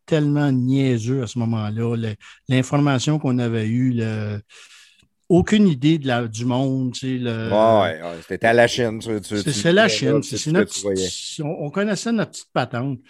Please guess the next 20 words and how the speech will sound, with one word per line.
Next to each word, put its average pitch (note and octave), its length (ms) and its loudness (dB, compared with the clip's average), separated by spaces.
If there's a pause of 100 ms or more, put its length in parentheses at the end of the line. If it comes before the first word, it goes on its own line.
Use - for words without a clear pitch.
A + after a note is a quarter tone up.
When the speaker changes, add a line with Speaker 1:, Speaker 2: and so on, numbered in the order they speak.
(340)
Speaker 1:
Mais C3+ 220 2
à D#3 120 -6
partir D4 380 -2
de - 120 0
ce - 140 -4
moment-là, D3+ 460 0
moi, C3+ 200 0
tu B2+ 320 -4 (120)
sais, - 200 -6
là, F3 180 2
là, F#3 160 2
ma, C#3 240 2
ma A#2+ 180 0
vision B2 440 -6
des C#3 180 -4
choses D3 340 -4
change, C3+ 600 -10
tu C#3 220 -8
sais, A#2+ 60 -6
euh. A2+ 140 -8